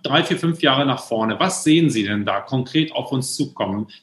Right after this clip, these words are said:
Wird sich unser Leben komplett verändern oder wird es doch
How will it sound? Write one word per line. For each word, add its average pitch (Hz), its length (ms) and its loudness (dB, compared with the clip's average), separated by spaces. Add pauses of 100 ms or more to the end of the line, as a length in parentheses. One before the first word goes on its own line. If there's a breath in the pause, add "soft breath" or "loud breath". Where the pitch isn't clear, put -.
Wird 175 160 4
sich 180 160 -4
unser 151 220 2
Leben 151 300 4
komplett 196 520 -4
verändern 185 680 0
oder 156 380 2 (200 loud breath)
wird 143 280 4
es 139 140 0
doch - 280 -2